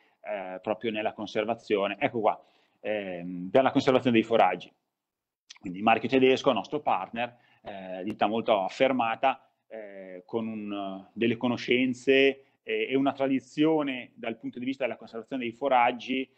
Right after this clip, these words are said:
eh, molto importante, anche perché in Germania tutti ci insegnano che, eh, il tempo non è clemente come da noi, quindi, eh, hanno fatto di necessità virtù e veramente hanno creato una linea molto interessante. Adesso io non voglio stare a tediarvi questa sera con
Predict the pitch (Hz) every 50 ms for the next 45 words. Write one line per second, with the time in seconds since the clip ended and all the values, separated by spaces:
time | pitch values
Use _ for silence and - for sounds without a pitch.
0 | _ _ - - 113 110 113 120 135 147 143 147 143 123 98 120 113 - - 110
1 | 98 90 95 92 - 101 98 120 120 98 113 - - 120 113 110 - _ _ _
2 | _ _ _ - 117 120 123 139 135 123 117 110 110 113 117 113 104 - _ -
3 | 117 - - - - 131 127 123 127 110 113 120 113 98 - 107 98 90 - -
4 | 110 104 107 107 - 131 - 160 147 143 143 143 151 139 131 131 143 147 143 135
5 | - - - - 156 143 139 139 135 135 131 135 127 - 127 123 123 120 _ _
6 | _ _ _ _ _ _ - 139 135 131 120 120 113 107 101 101 - - 139 139
7 | 135 123 120 107 - - _ _ _ - 101 107 107 104 101 98 98 98 95 92
8 | 90 - - _ - 156 160 139 - 143 135 131 131 120 123 120 113 - 120 -
9 | 127 117 - 113 110 113 107 - - - 85 - _ _ _ _ - 131 147 156
10 | 156 175 202 202 208 180 151 131 - 135 135 143 139 139 127 - 113 107 117 143
11 | 147 170 165 156 139 139 151 160 160 156 139 _ _ _ - 143 160 185 190 180
12 | 170 156 139 131 135 135 - - 127 120 110 - - - 120 107 104 104 90 -
13 | - - _ _ _ - - - _ - - 185 190 - - 175 165 156 151 143
14 | 147 151 147 139 - 147 139 135 127 - 139 127 131 135 131 123 120 120 123 123
15 | 131 120 127 117 - - 131 127 123 120 - - 127 123 117 113